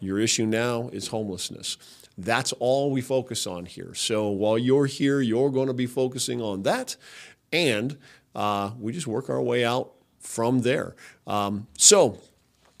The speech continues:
uh, that being said, here we are now. That was, that was rule number seven, by the way, and that's the scary rule. I mean, it's not nearly as scary as the, our tobacco rule or any of the other things, or the leave weapons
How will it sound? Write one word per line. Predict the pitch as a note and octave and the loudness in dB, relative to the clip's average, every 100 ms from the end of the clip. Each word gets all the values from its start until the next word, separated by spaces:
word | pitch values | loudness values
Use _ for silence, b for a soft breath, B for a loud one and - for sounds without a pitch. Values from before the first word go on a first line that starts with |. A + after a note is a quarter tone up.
| - C3+ | 0 8
uh, | B2+ A#2+ A#2+ | 10 12 10
that | A2+ C#3 C3 | 8 4 4
being | C#3 D3 C3+ | 4 4 6
said, | B2 D3 D#3+ F#3+ | 6 6 6 4
here | F3+ - A#2 A#2 C#3 | 0 -6 -6 -2 0
we | C#3 C#3 | 0 0
are | C#3 C#3+ C#3+ | 0 0 0
now. | C3 C#3+ D3 | -2 -2 0
That | C3 D3 | 2 4
was, | C#3 A2+ | 4 4
that | D3 F3+ | 2 4
was | D3 | 4
rule | D#3+ F#3+ | 6 8
number | F#3+ F3 | 8 4
seven, | D3+ E3+ E3+ B2 A#2+ | 4 4 4 2 2
by | B2 C3 | 4 4
the | |
way, | C3+ C#3+ C3+ | 6 4 4
and | C#3 | 4
that's | F3+ - | 2 2
the | - | 4
scary | C#3+ - F3+ G3+ F#3+ | 4 4 6 8 8
rule. | F3+ G3+ G3 F#3 | 8 10 10 10
I | C#3+ | 4
mean, | D#3 F3 | 0 0
it's | G3 G3 | 0 0
not | F3 D3+ | 0 2
nearly | D3 F3 A3+ A3 | 4 4 4 4
as | D#3 G2+ G#2+ | 4 2 0
scary | - A#2+ A#2+ A#2 | 0 -2 -6 -6
as | A2 G#2+ | -6 -8
the, | G2+ - | -12 -8
our | A#2 | -8
tobacco | A#2 - E3+ F3 D#3 | -8 -12 -10 -10 -10
rule | B2 C#3 D3 D3+ C#3 | -10 -6 -6 -6 -6
or | A#2 | -6
any | D3 B2+ | -6 -6
of | |
the | A#2 | -4
other | C3 C#3 | -6 -6
things, | B2+ B2+ C3+ A2 | -8 -8 -6 -6
or | G#2 | -8
the | F#2+ | -8
leave | A2+ C3+ A#2 | -6 -6 -6
weapons | G2+ A#2+ B2+ B2+ B2 - | -6 -6 -6 -6 -6 -8